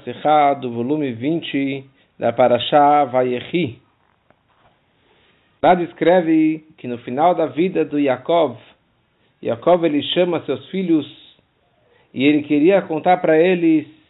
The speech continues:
sobre a vinda do Mashiach. Qual é a data que o Mashiach vai chegar?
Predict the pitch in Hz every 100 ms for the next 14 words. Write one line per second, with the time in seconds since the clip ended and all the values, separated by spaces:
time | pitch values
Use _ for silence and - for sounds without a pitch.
0 | _ _ _ _ - 147 139 131 165 165
1 | 147 139 127 139 95 - - - 196 196
2 | 180 147 120 185 214 214 175 165 - 147
3 | 139 - 208 202 170 151 151 147 135 131
4 | 123 113